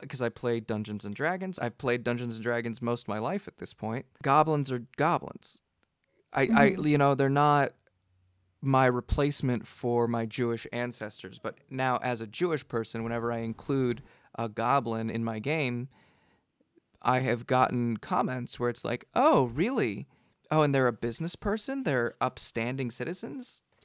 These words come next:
Speaker 1: Oh, interesting." I think at a certain point, it's on us to kind of deprogram ourselves. It doesn't matter.
Speaker 2: Mm-hmm.
Speaker 1: You know, you're not born racist.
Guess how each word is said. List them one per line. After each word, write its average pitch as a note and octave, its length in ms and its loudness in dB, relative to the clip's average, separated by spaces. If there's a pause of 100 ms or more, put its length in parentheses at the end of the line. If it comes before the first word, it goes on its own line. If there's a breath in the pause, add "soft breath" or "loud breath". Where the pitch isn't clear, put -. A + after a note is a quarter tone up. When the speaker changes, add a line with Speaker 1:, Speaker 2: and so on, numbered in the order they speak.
(120)
Speaker 1:
Oh, G#3+ 160 2
interesting." A2+ 800 -4 (340)
I C3+ 120 0
think A3+ 260 -2
at F3 80 0
a C#3+ 40 0
certain C#3 300 0
point, D#3 380 -2
it's - 260 -4
on A#2+ 240 2
us D3 400 0
to - 160 -4
kind A#2 280 -2
of G#2 120 -6
deprogram B2 680 -2
ourselves. F#2+ 500 -6
It - 80 -10
doesn't A#2 340 -4 (640 soft breath)
matter. B2 640 0 (760)
Speaker 2:
Mm-hmm. G#3 460 0 (280)
Speaker 1:
You A#2+ 100 -2
know, A#2 140 2
you're B2+ 160 2
not D3+ 300 2
born C#3 380 2
racist. - 640 -4